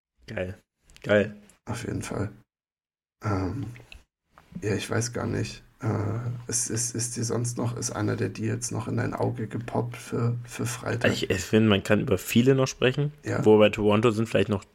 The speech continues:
Speaker 1: Dennis Schröder als Deutschen.
Speaker 2: Wollen wir dann den Übergang zum absolut, zu dem Gewinner-Team der, der Free Agency,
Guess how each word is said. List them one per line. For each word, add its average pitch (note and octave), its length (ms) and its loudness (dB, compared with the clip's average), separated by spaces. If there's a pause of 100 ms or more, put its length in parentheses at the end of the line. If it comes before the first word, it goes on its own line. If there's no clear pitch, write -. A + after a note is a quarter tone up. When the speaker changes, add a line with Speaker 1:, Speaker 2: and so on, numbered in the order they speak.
Speaker 1:
Dennis F#2+ 180 0
Schröder A#2+ 400 0 (1000)
als G#2+ 180 -4
Deutschen. A2+ 500 4 (300)
Speaker 2:
Wollen A#2 240 -2
wir A#2+ 80 2
dann A2+ 160 2
den G#2+ 140 -2
Übergang A#2+ 460 0
zum A2+ 360 -2 (100)
absolut, A2+ 540 -2
zu - 120 -8
dem A#2+ 360 -4
Gewinner-Team A#2 1300 -2
der, A2 420 -2 (320)
der - 120 -2
Free G2 200 0
Agency, A#2+ 720 0